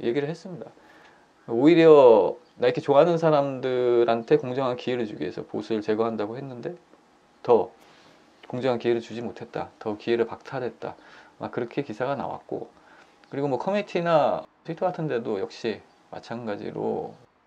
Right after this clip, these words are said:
비난이 쏟아졌죠. 나이키에서 그냥 뭉개고 지나갔습니다. 그러니까 뭐 한국에서 이거에 대해서 뭐 얘기해봐야 역시 마찬가지일 겁니다. 시간 낭비하는 거고,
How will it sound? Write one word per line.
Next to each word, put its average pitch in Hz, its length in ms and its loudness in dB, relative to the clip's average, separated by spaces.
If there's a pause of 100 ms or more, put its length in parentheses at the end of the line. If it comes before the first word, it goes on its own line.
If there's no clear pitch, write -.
(160)
비난이 147 320 0
쏟아졌죠. - 580 -6 (680)
나이키에서 160 360 0
그냥 185 160 -2
뭉개고 160 320 0
지나갔습니다. - 640 -8 (2500)
그러니까 - 200 0
뭐 147 80 4
한국에서 170 720 8
이거에 151 320 4
대해서 131 420 4
뭐 117 180 2
얘기해봐야 135 680 0 (460)
역시 - 160 -14
마찬가지일 123 460 -6
겁니다. 110 220 -16
시간 127 300 -10
낭비하는 117 1040 -10
거고, 110 360 -10